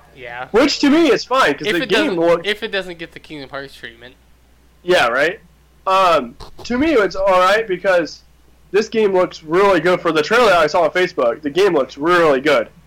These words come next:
Speaker 2: So, um, Pokemon Quest also got released on Switch for free, and I, I don't know. It, it's blocky, guys.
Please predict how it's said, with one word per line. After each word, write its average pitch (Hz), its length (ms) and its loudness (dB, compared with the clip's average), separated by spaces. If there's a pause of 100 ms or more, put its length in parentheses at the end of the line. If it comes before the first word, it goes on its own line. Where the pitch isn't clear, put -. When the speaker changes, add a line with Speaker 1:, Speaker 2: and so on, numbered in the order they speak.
(720)
Speaker 2:
So, 117 580 0 (1700)
um, 151 520 2 (1160)
Pokemon 226 420 2
Quest 240 320 0
also 180 240 -2
got 170 180 0
released 165 500 -4 (420)
on 165 200 2
Switch 180 280 -4
for 160 120 -10
free, 151 420 -2 (540)
and 165 840 0 (440)
I, 190 380 2 (320)
I 151 100 2
don't 156 100 2
know. 131 240 2 (360)
It, 185 260 2
it's 185 140 0
blocky, 180 400 0
guys. 151 380 2